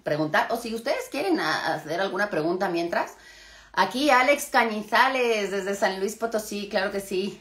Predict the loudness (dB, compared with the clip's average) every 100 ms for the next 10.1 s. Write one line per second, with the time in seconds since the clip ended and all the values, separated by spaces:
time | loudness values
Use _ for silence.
0 | -4 -2 -2 -2 -2 -2 -4 -6 -8 -6
1 | -2 0 0 0 -2 -4 -6 -2 0 0
2 | 2 0 -2 -14 -20 -14 -6 -4 -2 -6
3 | -8 -6 -2 -2 -2 -4 -4 -2 -2 2
4 | 0 0 -2 0 -2 -2 0 0 0 -4
5 | -4 -12 -20 -20 _ -6 -2 -2 -2 -2
6 | -2 0 0 0 0 0 2 2 2 2
7 | 0 0 4 4 4 4 4 2 0 -2
8 | -4 0 0 2 2 4 4 4 0 2
9 | 4 6 4 2 -2 -4 -6 -2 -2 -2
10 | -6